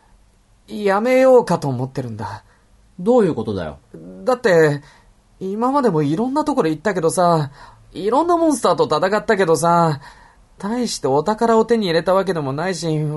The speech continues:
Speaker 1: 楽しいわけでもないし、そもそも命がけなんて怖いし。だから、どっかの町でお店でも開いて、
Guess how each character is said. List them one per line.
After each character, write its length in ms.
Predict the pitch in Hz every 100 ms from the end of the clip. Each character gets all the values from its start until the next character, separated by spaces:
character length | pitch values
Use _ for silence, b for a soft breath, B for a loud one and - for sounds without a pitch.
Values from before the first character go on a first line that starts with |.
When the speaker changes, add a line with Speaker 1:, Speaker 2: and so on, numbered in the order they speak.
| 151
Speaker 1:
楽 260 | 180 208 277
し 100 | 370
い 60 |
わ 120 | 233
け 100 | 180
で 60 | 165
も 140 | 160
な 160 | 160 185
い 40 |
し、 220 | 165 175 151 B B B _ -
そ 180 | - 277
も 100 | 302
そ 140 | 220
も 80 | 131
命 420 | 139 175 240 -
が 100 | 311
け 100 | 294
な 120 | 277
ん 40 | 240
て 100 | -
怖 500 | - - - 294 381
い 120 | 269
し。 360 | - 185 170 - b b b b b _ _
だ 160 | - 156
か 60 | 143
ら、 380 | 123 123 120 113 B B B _ _ b b _ -
ど 240 | - 226 240
っ 40 |
か 140 | - 220
の 240 | 165 151
町 260 | 151 151 185
で 180 | 165 151
お 120 | 156
店 220 | 240 302
で 80 | 302
も 120 | 214
開 240 | 180 185
い 20 | 180
て、 260 | 160 139